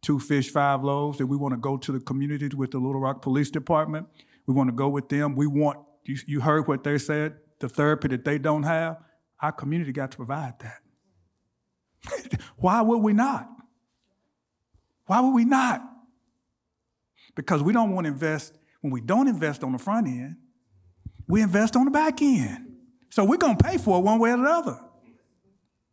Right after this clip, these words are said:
So we ain't saving by not doing. And the government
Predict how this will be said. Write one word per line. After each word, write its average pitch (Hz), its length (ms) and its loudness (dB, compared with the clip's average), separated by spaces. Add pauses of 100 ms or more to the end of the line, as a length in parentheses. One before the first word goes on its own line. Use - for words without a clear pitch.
So 226 140 2
we 254 160 2
ain't 359 140 4
saving 311 480 2
by 240 140 4
not 202 260 0
doing. 311 380 0 (340)
And 180 140 2
the 156 40 -2
government 302 580 0